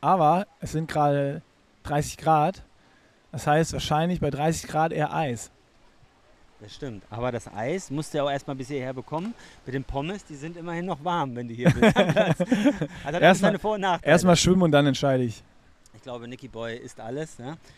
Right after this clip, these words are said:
Speaker 2: Vielen Dank, dass
Speaker 1: Oder
Speaker 2: du
Speaker 1: ich hab
Speaker 2: dabei
Speaker 1: eine
Speaker 2: warst.
Speaker 1: Idee.
Speaker 2: Ja?
Speaker 1: Erst ein Pommes und dann ein Eis.
Speaker 2: Ja, das ist gut.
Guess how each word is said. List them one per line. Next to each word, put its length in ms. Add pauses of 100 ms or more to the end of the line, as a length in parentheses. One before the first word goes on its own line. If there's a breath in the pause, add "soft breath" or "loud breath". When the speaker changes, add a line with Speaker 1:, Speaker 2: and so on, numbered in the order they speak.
(180 soft breath)
Speaker 2:
Vielen 220
Dank, 180
dass 80
Speaker 1:
Oder 120
Speaker 2:
du 40
Speaker 1:
ich 80
hab 80
Speaker 2:
dabei 100
Speaker 1:
eine 80
Speaker 2:
warst. 100
Speaker 1:
Idee. 120 (680 soft breath)
Speaker 2:
Ja? 160 (140)
Speaker 1:
Erst 220
ein 80
Pommes 280
und 120
dann 180
ein 60
Eis. 320 (880)
Speaker 2:
Ja, 80 (100)
das 140
ist 200
gut. 280